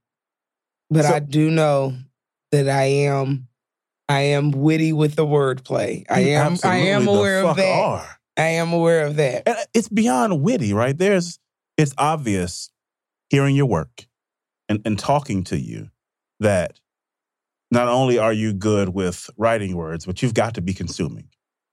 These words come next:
Speaker 2: right? You've got, you've got to be a reader or, or, or, or listening to a book or something. You've, you've got to be allowing this education, this information to,
Speaker 1: Um,
Speaker 2: to, to get into your body someplace, somewhere, somehow.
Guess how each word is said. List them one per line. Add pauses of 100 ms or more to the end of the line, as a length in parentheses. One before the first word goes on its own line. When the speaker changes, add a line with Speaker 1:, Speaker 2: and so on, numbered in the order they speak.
(120)
Speaker 2:
right?
You've
got,
you've
got
to
be
a
reader (340)
or,
or,
or,
or
listening
to
a
book
or
something.
You've,
you've
got
to
be
allowing
this
education,
this
information (240)
to,
Speaker 1:
Um,
Speaker 2:
to,
to
get
into
your
body
someplace,
somewhere,
somehow.